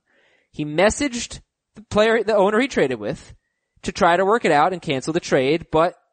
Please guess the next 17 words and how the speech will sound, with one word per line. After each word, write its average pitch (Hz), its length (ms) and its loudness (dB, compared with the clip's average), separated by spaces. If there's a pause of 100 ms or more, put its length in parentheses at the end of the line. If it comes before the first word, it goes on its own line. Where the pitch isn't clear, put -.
that 170 180 2
owner 196 240 2
wouldn't 160 340 -2
respond 202 560 0
because - 260 -8
they 120 180 -6
wanted 117 280 -4
the 165 60 -4
trade 127 340 -4
to 170 40 -4
process. 254 720 -4 (400)
So 226 140 2
the 202 80 -2
guy 302 200 6
who 330 100 2
wanted 226 300 2
back 190 600 0